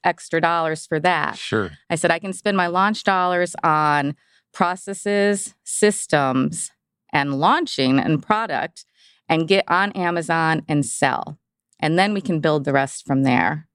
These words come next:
Speaker 1: So year five, that's where I'm at now, is now we're building branding and marketing. But initially it was, "Let's just get on Amazon and get the sales going."
Speaker 2: So you didn't have your website initially. You've added that on after the fact,
Speaker 1: Yeah.
Speaker 2: correct? Okay.
Speaker 1: Yeah.
Speaker 2: Very good. And I love that you built your business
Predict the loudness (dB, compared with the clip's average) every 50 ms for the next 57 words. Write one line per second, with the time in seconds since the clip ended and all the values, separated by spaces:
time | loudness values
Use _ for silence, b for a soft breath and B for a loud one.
0 | -20 -18 -4 0 0 2 2 2 0 -2 -4 -2 2 2 2 2 2 0 0 0
1 | 2 0 0 -2 -2 -4 -8 _ _ _ 0 0 0 -2 -2 -2 -2 0 0 0
2 | 0 0 2 2 2 2 2 2 0 0 2 2 2 2 2 0 0 0 0 0
3 | 0 0 -2 -2 0 2 2 2 0 0 -2 -2 0 2 2 2 0 -2 -4 -4
4 | -4 -2 -2 -4 -6 B B B B B _ 0 0 0 0 0 -2 -2 -2 -4
5 | -2 0 0 2 2 2 2 2 2 2 0 -2 -4 -8 -12 _ -6 -6 -4 -2
6 | -4 -4 -4 -2 2 2 4 4 4 0 -2 -2 -4 -4 -4 -4 -4 -2 -2 0
7 | 0 0 0 0 0 0 0 -2 -2 -2 0 0 0 0 0 0 0 2 4 4
8 | 4 4 2 2 2 0 0 0 0 0 0 0 0 -2 -2 -2 -2 -2 -2 -4
9 | -4 -4 -4 -6 -8 -8 -8 -8 -8 -8 -8 -4 -4 0 2 2 2 2 0 -2
10 | 0 0 2 2 2 2 2 0 0 -2 -2 -4 -6 -8 -8 -8 -8 -8 -8 -8
11 | -8 -6 -2 0 2 2 2 2 0 -2 -4 -6 -8 -4 0 0 0 0 -4 B
12 | B -14 B B B B _ _ 0 0 0 0 0 2 2 2 0 0 2 2
13 | 2 2 2 -2 -4 -4 -4 -6 -6 -6 -8 -6 -6 -6 -4 0 0 0 0 0
14 | -2 -4 -4 -2 0 2 0 2 2 2 2 2 2 0 -2 -2 -2 -4 -4